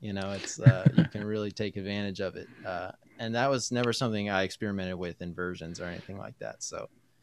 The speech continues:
Speaker 1: theory has, has been, uh, helpful. And, you know, I'm not even at a level where I can, you know,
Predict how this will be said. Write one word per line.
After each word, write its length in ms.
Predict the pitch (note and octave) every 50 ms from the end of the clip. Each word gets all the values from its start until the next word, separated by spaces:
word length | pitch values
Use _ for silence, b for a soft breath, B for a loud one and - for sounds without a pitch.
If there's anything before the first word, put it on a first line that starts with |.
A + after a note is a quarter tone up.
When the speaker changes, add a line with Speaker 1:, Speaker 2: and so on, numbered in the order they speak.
| _ _ _ _ _ _ _ _ - - -
Speaker 1:
theory 320 | A#2+ A#2+ B2 B2 A#2+ A2
has, 260 | G2+ F#2 F#2 F2 - -
has 200 | - F#2+ F2 E2+
been, 460 | F2+ F#2+ F#2+ F2+ F2 E2+ E2 E2+ F2 - - - - - -
uh, 120 | F2 E2
helpful. 480 | E2 F2+ G2 G2 F#2 - - F#2+ F2+ F2
And, 160 | E2+ E2+ - - - - - -
you 120 | F2+ F2
know, 120 | E2+ F2 F2
I'm 160 | F#2 G2+ A2
not 200 | A2 G2+ G2 F#2
even 200 | F2+ F2 F#2+ F2+
at 140 | E2+ E2+ F2
a 60 | F2
level 380 | F2+ F#2+ F#2 F2+ F#2+ F#2+ F2+
where 200 | E2+ F2+ F2+ F2 E2
I 100 | E2 -
can, 240 | - - - - -
you 100 | - G#1+ G#1
know, 200 | G1+ G1+ G1+